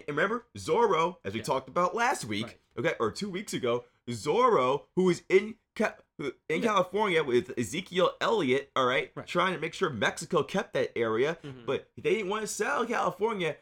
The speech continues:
Speaker 1: to America, so that's why Californians rebelled against Zorro.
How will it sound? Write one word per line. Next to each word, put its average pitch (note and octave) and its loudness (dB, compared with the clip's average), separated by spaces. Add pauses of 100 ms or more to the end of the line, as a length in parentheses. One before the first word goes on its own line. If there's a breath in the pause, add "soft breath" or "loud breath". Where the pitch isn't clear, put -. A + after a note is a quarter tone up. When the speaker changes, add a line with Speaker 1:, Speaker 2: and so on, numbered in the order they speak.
(120)
Speaker 1:
to E3 0
America, C3+ 0 (100)
so B2 -4
that's - -2
why C#3 2
Californians C3+ 0 (180)
rebelled B2 2
against A2+ -4
Zorro. A2 0